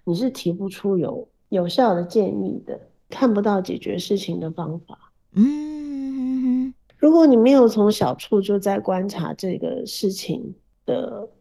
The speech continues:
Speaker 1: 来龙去脉，你就没有办法在事情出现变化的时候知道怎么去对峙它嘛。
Speaker 2: 嗯，嗯。
Speaker 1: 就像大禹治水，他要看水是哪来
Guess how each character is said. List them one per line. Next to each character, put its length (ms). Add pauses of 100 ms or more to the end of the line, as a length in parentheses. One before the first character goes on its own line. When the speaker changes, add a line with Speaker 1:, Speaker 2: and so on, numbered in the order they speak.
(120)
Speaker 1:
来 200
龙 240
去 260
脉， 280 (480)
你 180
就 220
没 180
有 160
办 300
法 280
在 400 (360)
事 220
情 220
出 280
现 440 (460)
变 220
化 280
的 160
时 280
候 420
知 160
道 200
怎 140
么 140
去 160
对 280
峙 300
它 340
嘛。 80 (220)
Speaker 2:
嗯， 600 (100)
嗯。 60
Speaker 1:
就 120
像 240
大 260
禹 180
治 320
水， 440 (220)
他 200
要 160
看 280
水 240
是 180
哪 220
来 140